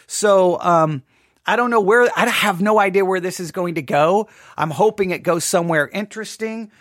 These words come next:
uh, but we will see. Let me just read the, the thesis again. So this is th-, thesis, yes, thesis number eight. I, I keep thinking it's thesis number nine for some reason. I think we're supposed to be on thesis number nine,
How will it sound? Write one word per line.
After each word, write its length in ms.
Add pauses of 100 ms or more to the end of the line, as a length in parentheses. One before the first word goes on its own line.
(160)
uh, 80
but 220
we 160
will 140
see. 260
Let 100
me 100
just 220
read 200
the, 200
the 100
thesis 480
again. 420 (840)
So 180
this 260
is 160
th-, 160
thesis, 720 (460)
yes, 240
thesis 340
number 320
eight. 320
I, 140 (100)
I 60
keep 200
thinking 300
it's 160
thesis 320
number 220
nine 280
for 140
some 240
reason. 220 (180)
I 80
think 140
we're 100
supposed 480
to 60
be 100
on 120
thesis 360
number 220
nine, 340